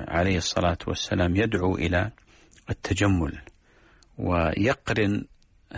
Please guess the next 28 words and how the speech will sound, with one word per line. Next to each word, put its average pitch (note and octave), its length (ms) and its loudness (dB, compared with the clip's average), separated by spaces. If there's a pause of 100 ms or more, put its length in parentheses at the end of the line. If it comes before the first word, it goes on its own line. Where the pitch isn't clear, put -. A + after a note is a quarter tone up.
(100)
هذه A2 340 2
الدعوة، F2 540 0 (1000)
آه، E2+ 160 -2
بهذا G2 380 2
الاسم - 300 -2
العظيم، D2+ 400 -2 (120)
فيقول: F2 400 -2
"إن G2 160 2
الله F2+ 280 2
جميل E2+ 520 2
يحب E2+ 300 -2
الجمال". D#2 420 -4 (340)
ذلك E2+ 300 0
لما D#2 180 0
قال D#2+ 320 0
رجل: E2+ 320 0
"يا D#2+ 80 2
رسول F2 340 -2
الله، F2 240 2
إن D#2 140 2
الرجل F#2 440 2 (600)
يحب C#3 320 0
أن F#2+ 80 4
يكون F#2 400 0
ثوبه F2 460 -2
حسنا، E2+ 480 -2
ثوبه D#2+ 460 0
حسنا E2+ 440 0